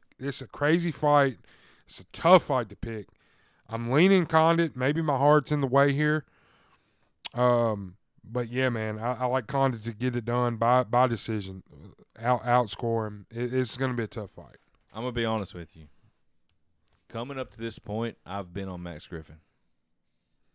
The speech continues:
Speaker 2: and the more and more and more I look at this fight,
Speaker 1: As you get excited about the fight, your fan comes out.
Speaker 2: I keep,
Speaker 1: That's
Speaker 2: I keep
Speaker 1: the
Speaker 2: swaying over to Carlos Condit. There's just
Speaker 1: That's the dilemma I'm in.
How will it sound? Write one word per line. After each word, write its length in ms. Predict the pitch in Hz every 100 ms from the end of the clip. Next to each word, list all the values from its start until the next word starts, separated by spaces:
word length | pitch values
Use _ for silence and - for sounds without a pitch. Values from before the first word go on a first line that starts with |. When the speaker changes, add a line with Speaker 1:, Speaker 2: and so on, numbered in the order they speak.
| _ _ 90
Speaker 2:
and 160 | 85
the 60 | 85
more 300 | 90 117 127
and 100 | 120
more 200 | 117 117
and 80 | 110
more 280 | 110 95 87
I 80 |
look 220 | 87 95 90
at 60 |
this 180 | 78 -
fight, 320 | - 76 67 -
Speaker 1:
As 220 | 107 98
you 60 | 107
get 160 | 113
excited 460 | 107 - 123 123 127
about 240 | 120 120
the 80 | 117
fight, 400 | - 107 92 92 _ _ _ _ _ _ _ _ -
your 180 | 110
fan 400 | 104 123 117 113
comes 280 | 101 107 92
out. 200 | 92 82 -
Speaker 2:
I 100 | 90
keep, 300 | - 110 107 - -
Speaker 1:
That's 260 | 123 143
Speaker 2:
I 20 | 120
keep 60 |
Speaker 1:
the 120 | 151 131
Speaker 2:
swaying 420 | - 117 117 107
over 180 | 104 95
to 60 |
Carlos 360 | 85 98 92 87
Condit. 440 | - 85 80 67
There's 180 | 82 90
just 220 | 104 92 _ _
Speaker 1:
That's 300 | 120 123 147
the 140 | - 151
dilemma 440 | 147 139 147 135
I'm 280 | 123 123 120
in. 200 | 104